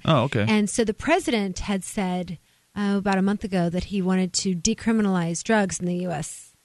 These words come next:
Speaker 2: <laughs> It's like, "I don't think so." So he settled with, "Okay, we'll legalize them and allow you to send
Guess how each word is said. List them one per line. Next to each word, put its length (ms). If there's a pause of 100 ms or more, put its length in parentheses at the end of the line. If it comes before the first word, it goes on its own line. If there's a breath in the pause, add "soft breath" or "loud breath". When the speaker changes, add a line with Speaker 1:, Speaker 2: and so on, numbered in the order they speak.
Speaker 2:
<laughs> 120
It's 140
like, 180 (140)
"I 140
don't 180
think 160
so." 220 (340 loud breath)
So 140
he 160
settled 440
with, 280
"Okay, 400 (260)
we'll 220
legalize 600
them 280 (560)
and 500 (100)
allow 400
you 260
to 100
send 540